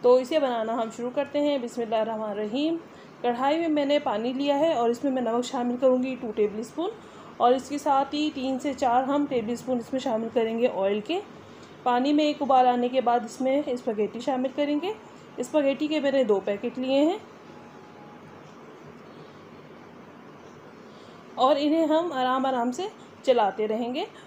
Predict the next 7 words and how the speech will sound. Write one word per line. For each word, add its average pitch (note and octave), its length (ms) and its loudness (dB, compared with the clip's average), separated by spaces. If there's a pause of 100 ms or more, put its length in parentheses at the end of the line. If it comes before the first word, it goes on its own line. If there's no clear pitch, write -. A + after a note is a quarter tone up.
(180)
वरना B3 260 2
स्पगेटी B3 500 -2
आपस B3+ 340 0
में G4 120 2 (380)
चिपक A3+ 300 0
जाती A3 340 2
हैं। D#4+ 160 2